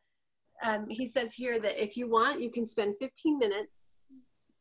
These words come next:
um, set the timer and work with the partner and just for fifteen minutes, have your partner ask you, "What do you want?" And you write down what you want. What do you want? What do you want? What do you want? And it starts out with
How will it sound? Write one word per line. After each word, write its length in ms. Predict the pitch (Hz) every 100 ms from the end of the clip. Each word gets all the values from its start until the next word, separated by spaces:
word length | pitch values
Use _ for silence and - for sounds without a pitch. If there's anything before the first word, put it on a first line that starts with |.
| -
um, 180 | 220 196
set 220 | 226 -
the 60 | 262
timer 380 | 262 233 233 233
and 140 | 214
work 180 | 214 214
with 100 | 254
the 60 | 330
partner 520 | - 233 202 214 214 -
and 240 | 220 220 214
just 480 | 226 220 - - - _ -
for 120 | 214
fifteen 420 | 208 240 - 269
minutes, 300 | 262 196 - -
have 140 | 214
your 120 | 220
partner 320 | 220 208 214 185
ask 180 | 202 -
you, 180 | 196 180
"What 180 | 190 202
do 80 | 202
you 120 | 190
want?" 340 | 180 - - - _ -
And 120 | 208
you 80 | 202
write 220 | 196 190
down 260 | 196 180 175
what 160 | 185
you 80 | 190
want. 200 | 180 175 -
What 140 | 208 202
do 60 |
you 120 | 208 214
want? 240 | 196 -
What 100 | 190
do 60 | 190
you 100 | 190
want? 220 | 175 180
What 100 | 185
do 60 |
you 80 | 190
want? 200 | 185 185 - - - -
And 120 | 233
it 80 | 220
starts 400 | - 247 247 254
out 260 | 262 240 220
with 200 | 214